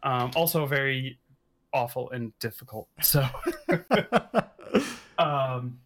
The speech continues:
another good one, uh, Tetris Battle Gaiden. This is a Super Famicom game. Um, so it is like a Tetris fighting game. <laughs> Um,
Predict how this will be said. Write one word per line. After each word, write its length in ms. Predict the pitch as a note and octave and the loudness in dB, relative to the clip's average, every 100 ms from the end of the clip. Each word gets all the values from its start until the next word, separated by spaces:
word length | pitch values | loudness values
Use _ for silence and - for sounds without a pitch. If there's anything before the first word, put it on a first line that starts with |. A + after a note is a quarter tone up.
| _ _ _ _ _ _ _ | _ _ _ _ _ _ _
another 280 | E3 E3 F3 | 0 2 4
good 180 | E3+ E3+ | 2 4
one, 280 | F3 E3+ F3+ | 4 4 2
uh, 380 | F3+ C#3 C3 B2+ | 4 4 2 2
Tetris 360 | E3+ F3 F3 | 0 2 2
Battle 280 | - E3 D#3+ | 2 2 2
Gaiden. 400 | C#3 C3+ D3+ F3+ | 0 0 0 0
This 120 | D#3 | -2
is 40 | C#3 | -2
a 100 | C3 | -4
Super 240 | D3+ D3 | -4 -6
Famicom 560 | C#3 C3+ C3+ C#3 C3+ C3+ | -4 -4 -4 -4 -4 -4
game. 400 | C3+ C3+ C#3 D3+ - | -2 -2 -4 -6 -2
Um, 600 | C3+ B2 A#2+ A#2 A#2 A#2 | 0 0 0 -4 -6 -10
so 400 | - - B2 B2 D#3+ | -6 -2 0 0 0
it 200 | E3 F3+ | 0 2
is 460 | D3+ C#3+ B2+ - _ _ _ _ _ _ _ D3 | 2 0 -2 -8 _ _ _ _ _ _ _ -2
like 300 | D3+ C#3+ - - | 0 -2 -2 0
a 540 | D3+ C#3 C3 C3 B2+ | 0 2 0 -2 -4
Tetris 520 | B2 - G#3+ C4 - | -4 -2 0 0 0
fighting 360 | - C3 C#3+ F3+ | 0 0 2 0
game. 440 | G3 G3+ G3+ G3 E3+ | 2 0 0 -2 -4
<laughs> 40 | - - - A3 - | -10 -16 -2 0 2
Um, 460 | F#3+ D#3 C#3+ C#3 | 2 2 0 -2